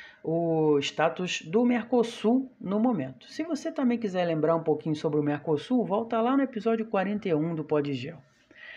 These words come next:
As, a eliminação dessas barreiras alfandegárias, né, que vão facilitar efetivamente um, um, o livre comércio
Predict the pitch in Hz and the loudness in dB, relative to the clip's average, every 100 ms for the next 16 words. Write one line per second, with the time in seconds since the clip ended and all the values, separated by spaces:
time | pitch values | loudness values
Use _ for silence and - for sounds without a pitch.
0 | - - - - _ - 339 320 - 294 | -16 -18 -20 -20 _ 0 0 2 2 4
1 | 302 254 226 254 233 185 170 151 175 175 | 6 6 4 2 2 0 0 0 0 0
2 | 156 156 156 143 127 156 185 135 123 - | 0 0 0 0 2 2 4 2 -2 -10
3 | - - 151 - - - - 240 269 - | -16 -10 -8 -8 -14 -14 -4 -2 -4 -2
4 | 160 196 190 165 - 220 190 - 185 208 | 0 2 0 -2 0 0 0 2 4 4
5 | 165 156 143 147 147 135 147 151 - - | 2 -2 -4 -2 -2 2 0 0 -4 -12
6 | - - - - 151 156 147 143 139 143 | -20 -20 -18 -4 0 2 2 0 -2 -2
7 | 139 139 139 151 185 165 160 135 156 175 | 0 0 0 0 0 0 0 2 2 0
8 | - - 117 | -4 -10 -14